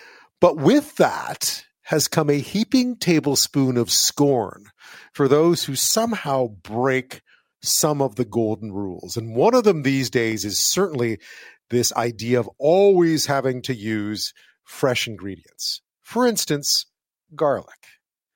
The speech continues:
Well, my next guest was converted while she was in university from jars of the stuff. Do you know the minced garlic you buy in the store? It's easy. You don't have to peel. You don't have to crush. You don't have to clean. Um, to stuff from the produce section. She was convinced that there was no way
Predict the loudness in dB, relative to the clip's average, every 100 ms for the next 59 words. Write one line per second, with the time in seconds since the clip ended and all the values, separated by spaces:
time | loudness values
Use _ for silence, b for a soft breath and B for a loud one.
0 | b b b b b b b b -2 0
1 | 2 2 0 0 -4 -2 -4 -4 -8 -6
2 | -8 -6 -8 -4 0 0 0 0 0 -2
3 | 0 -2 -2 -4 -2 0 0 -2 -8 -14
4 | b b -8 -6 -6 0 4 4 4 2
5 | -2 -4 -6 -8 -6 -4 -4 -4 -2 0
6 | 0 -2 -4 -2 -2 -6 -6 -6 -6 -8
7 | -12 -12 -10 -6 -6 -6 -8 -12 -18 _
8 | -12 -4 0 0 -2 -8 -12 -18 -20 -8
9 | -4 -4 -6 -10 -16 -8 -8 -8 -12 -6
10 | -4 -4 -4 -6 -10 b b b b b
11 | b b b _ 0 2 2 0 -8 -12
12 | _ _ _ _ -2 2 4 4 4 2
13 | 4 2 0 -4 -4 -2 0 0 0 2
14 | 2 2 -2 -6 -4 -2 -4 2 6 6
15 | 8 6 4 0 -4